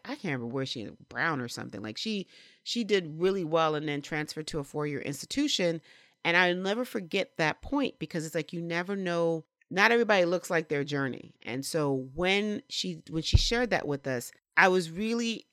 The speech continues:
even more impressed with her, but it really stuck with me that community college, um, had been her gateway into her academic career.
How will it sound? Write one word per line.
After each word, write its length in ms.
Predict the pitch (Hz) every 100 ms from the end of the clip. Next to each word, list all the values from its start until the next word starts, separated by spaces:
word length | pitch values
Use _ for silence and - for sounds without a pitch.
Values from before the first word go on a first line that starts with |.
| _
even 260 | 208 220 196
more 220 | 180 180
impressed 360 | 196 214 214 -
with 140 | 233
her, 180 | 240 226
but 260 | 175 165 -
it 160 | 170
really 260 | 165 196 185
stuck 380 | - - 185 -
with 100 | 170
me 200 | 151 143
that 260 | 139 -
community 400 | - 147 156 143
college, 600 | 139 165 160 139 131 - - _ _ _ _ -
um, 220 | 139 143
had 200 | 165 147
been 160 | 151
her 160 | 147 143
gateway 500 | 147 156 - 143 139 139
into 720 | 139 147 143 - 135 131 127 -
her 140 | 123
academic 480 | 120 - 123 123 -
career. 320 | 160 160